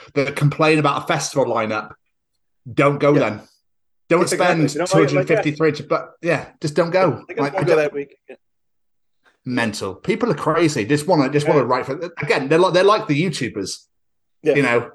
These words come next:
Speaker 1: like Dwayne from Iowa re-, reviewing Scream Six.
Speaker 2: <laughs>
Speaker 1: You know, it's just gonna, I'm
Speaker 2: I
Speaker 1: gonna
Speaker 2: agree with
Speaker 1: write a
Speaker 2: Dwayne.
Speaker 1: review.
Speaker 2: <laughs> Yeah.
Speaker 1: Yeah, this book does suck. I don't like horror either.
Speaker 2: <laughs>
Speaker 1: Okay.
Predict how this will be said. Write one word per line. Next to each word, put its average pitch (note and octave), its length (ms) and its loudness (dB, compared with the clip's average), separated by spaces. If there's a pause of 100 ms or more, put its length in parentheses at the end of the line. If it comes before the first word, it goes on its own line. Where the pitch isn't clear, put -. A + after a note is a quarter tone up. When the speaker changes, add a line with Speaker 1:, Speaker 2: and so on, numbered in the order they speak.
(140)
Speaker 1:
like C3 200 0
Dwayne C#3+ 220 2
from C#3 160 -2
Iowa A#2+ 360 4
re-, B2 300 -2
reviewing B2+ 460 -2
Scream C3 360 -4
Six. - 460 0 (160)
Speaker 2:
<laughs> - 160 -14
Speaker 1:
You C#3+ 100 -2
know, B2+ 140 -4
it's D3 140 -6
just D3+ 140 -2
gonna, D3+ 180 2
I'm D3+ 80 -2
Speaker 2:
I D#3 100 2
Speaker 1:
gonna C#3+ 140 2
Speaker 2:
agree C#3 120 2
with C#3+ 100 4
Speaker 1:
write D#3 100 -2
a C#3+ 40 -2
Speaker 2:
Dwayne. C#3 120 2
Speaker 1:
review. D3 340 0 (640)
Speaker 2:
<laughs> - 520 -2 (180)
Yeah. B3 100 -8 (1400)
Speaker 1:
Yeah, - 140 2
this D#4+ 160 4
book C4+ 220 0
does D#4 220 4
suck. F3 200 2
I A#3+ 60 2
don't B3 120 4
like G#3+ 140 0
horror B3 340 4
either. F3+ 420 2
Speaker 2:
<laughs> - 40 -18
Speaker 1:
Okay. F3 520 -4